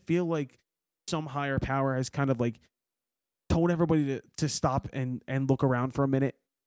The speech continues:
because we've gotten so far away from,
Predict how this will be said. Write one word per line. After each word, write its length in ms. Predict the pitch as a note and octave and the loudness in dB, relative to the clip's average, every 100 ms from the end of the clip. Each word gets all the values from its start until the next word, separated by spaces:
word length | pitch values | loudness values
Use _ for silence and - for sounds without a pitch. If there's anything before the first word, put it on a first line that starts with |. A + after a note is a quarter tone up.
| - | -2
because 240 | C#3+ C#3+ | 0 2
we've 220 | B2+ C3 A#2+ | 2 2 2
gotten 320 | C#3 F2+ C3 | 0 0 -6
so 720 | - D3 C#3 C3+ C3 B2 - - | -2 2 4 6 4 2 -2 -2
far 220 | D3 C#3 | 2 4
away 340 | B2+ B2 C3+ | 4 4 2
from, 500 | C3 - C3 A#2+ A#2 | 2 2 0 0 -4